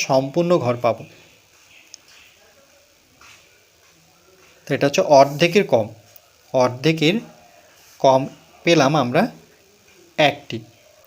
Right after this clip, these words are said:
তাহলে মোট কত হচ্ছে? এটা, এটা মিলে সম্পূর্ণ একটা ঘর, আর এখানে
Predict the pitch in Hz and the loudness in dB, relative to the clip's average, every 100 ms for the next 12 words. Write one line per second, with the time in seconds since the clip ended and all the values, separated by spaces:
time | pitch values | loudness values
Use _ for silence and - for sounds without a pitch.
0 | _ _ _ _ _ _ _ _ _ - | _ _ _ _ _ _ _ _ _ -20
1 | - - - 139 131 139 165 - 165 165 | -20 -20 -6 -2 -2 0 0 2 0 2
2 | 185 190 - 170 226 - _ _ _ _ | 0 0 -2 -4 -4 -10 _ _ _ _
3 | _ _ _ - 143 151 190 196 202 190 | _ _ _ -6 -4 2 4 4 2 2
4 | 190 202 - - 139 139 170 170 151 156 | 0 0 -4 -2 -2 0 2 2 0 0
5 | 175 185 240 - - - _ _ - 135 | 2 2 0 -4 -20 -20 _ _ -2 0
6 | 151 165 | 2 0